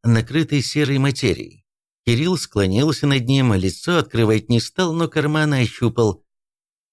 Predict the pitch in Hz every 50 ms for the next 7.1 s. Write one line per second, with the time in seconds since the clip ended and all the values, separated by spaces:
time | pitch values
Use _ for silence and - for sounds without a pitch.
0 | _ _ _ - 127 117 - 131 120 123 120 120 117 117 117 117 110 - - -
1 | 113 110 110 110 107 101 - - 120 101 113 107 107 110 117 131 131 113 - 123
2 | 107 - - - - 113 107 101 104 113 123 131 131 131 123 113 - 120 104 -
3 | - - 127 120 113 - 120 113 92 92 110 113 107 110 123 123 123 120 120 110
4 | 101 - - - 73 73 101 117 110 - 120 - 113 107 104 110 104 82 98 101
5 | 98 101 90 - 107 98 - - _ _ _ _ _ _ _ _ - 120 151 180
6 | 190 170 151 123 110 107 101 - - 127 135 151 175 202 202 160 117 - 147 127
7 | 98